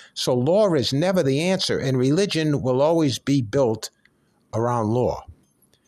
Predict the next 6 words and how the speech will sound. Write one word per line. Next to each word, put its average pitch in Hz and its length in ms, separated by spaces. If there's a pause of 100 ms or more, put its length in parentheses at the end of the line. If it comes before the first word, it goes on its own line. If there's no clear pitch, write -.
(420)
And 117 500 (580)
man 139 280
tries 139 320
to 123 80
convince 127 560
himself 104 760